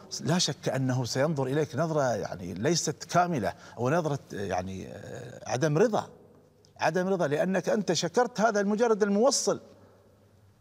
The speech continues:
بينما تركت صاحب ال-، العطية الذي أعطاك إياها أو فعل لك، لم تذكره بشيء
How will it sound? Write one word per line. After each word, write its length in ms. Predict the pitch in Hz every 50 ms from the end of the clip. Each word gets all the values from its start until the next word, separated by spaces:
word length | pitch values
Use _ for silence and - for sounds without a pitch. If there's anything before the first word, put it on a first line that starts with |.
| _ -
بينما 340 | 165 170 190 196 196 190 180
تركت 460 | 165 - 175 202 247 - - - -
صاحب 460 | - - - 208 180 160 - 170 156
ال-، 240 | 160 160 147 139 135
العطية 460 | 123 120 - - - - 240 226 202
الذي 280 | 170 156 156 151 151 147
أعطاك 320 | 120 117 - 180 165 -
إياها 420 | 165 156 165 202 190 156 117 107 - - - - - -
أو 200 | 131 135 131 123
فعل 320 | 117 156 143 156 170 175
لك، 280 | 180 165 - - - - - - - - - - -
لم 180 | 117 165 196
تذكره 440 | 165 - 202 - - - 208 175 190
بشيء 300 | 185 190 156 190 156 -